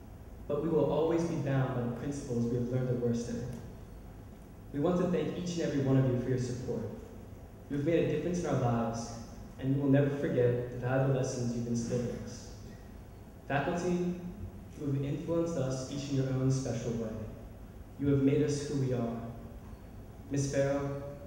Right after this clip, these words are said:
thank you for believing in us. You have been a great teacher, a great mentor, and a great class sponsor.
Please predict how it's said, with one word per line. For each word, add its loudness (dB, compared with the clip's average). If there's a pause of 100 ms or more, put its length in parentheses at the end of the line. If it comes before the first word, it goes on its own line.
(680)
thank 2
you 0
for 0
believing 4
in -2
us. -8 (500)
You 2
have 2
been 4
a 6
great 6
teacher, 0 (380)
a -8
great 4
mentor, 2 (300)
and -2
a 2
great 0
class -2
sponsor. -4